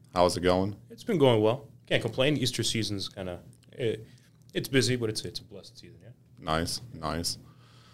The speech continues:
Speaker 1: I'm sure you're happy that it's wrapping up now pretty much, though.
Speaker 2: No, Easter season's kind of the most blessed. It's, it's my first one as a priest, and it's, it really is a joy to kinda see, kinda see how God's, God's presence kinda works in the life of people, yeah? So it's been, it's been quite a blessing.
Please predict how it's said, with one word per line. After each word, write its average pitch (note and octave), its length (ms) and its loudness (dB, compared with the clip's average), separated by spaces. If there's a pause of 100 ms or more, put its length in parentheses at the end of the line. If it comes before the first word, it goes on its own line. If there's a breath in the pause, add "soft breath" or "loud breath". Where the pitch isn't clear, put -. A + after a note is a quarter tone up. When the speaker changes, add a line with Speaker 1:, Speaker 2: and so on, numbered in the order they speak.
(540 soft breath)
Speaker 1:
I'm F#2 80 -4
sure A2+ 180 4
you're F2 140 6
happy E2+ 320 4
that D2+ 100 0
it's C#2+ 160 -2
wrapping D#2 380 2
up D#2+ 140 2
now D2 160 -2
pretty D2+ 280 -8
much, D2+ 340 -6
though. D3 260 12
Speaker 2:
No, D3+ 40 12
Easter D#3 240 6
season's C#3 340 4
kind C#3 120 4
of C3 80 4
the A#2+ 80 4
most G#2+ 140 2
blessed. A2+ 220 2
It's, - 200 -4
it's G#2+ 180 -6
my A#2 120 4
first A2+ 320 0
one A#2+ 100 2
as G2 80 0
a G2 60 -8
priest, B2 420 -4
and G2 140 -4
it's, - 520 -2
it G#2+ 140 0
really A#2+ 300 4
is A2 120 2
a G#2+ 40 0
joy G2+ 340 2
to - 140 -10
kinda G2+ 240 -6
see, A2 320 0 (840)
kinda C3 180 2
see B2+ 200 6
how A2 180 2
God's, G#2+ 460 -2 (540)
God's G#2 220 -6
presence G#2 320 -4
kinda G2+ 160 -4
works F#2+ 460 -8
in F2+ 80 -16
the F#2 60 -14
life F#2 240 -16
of - 100 -20
people, F2 300 -18
yeah? C3 220 -6
So - 200 -8
it's B2+ 140 -14
been, A#2+ 340 -2
it's - 140 -20
been - 100 -20
quite G#2 160 -14
a G2 60 -16
blessing. F#2 300 -18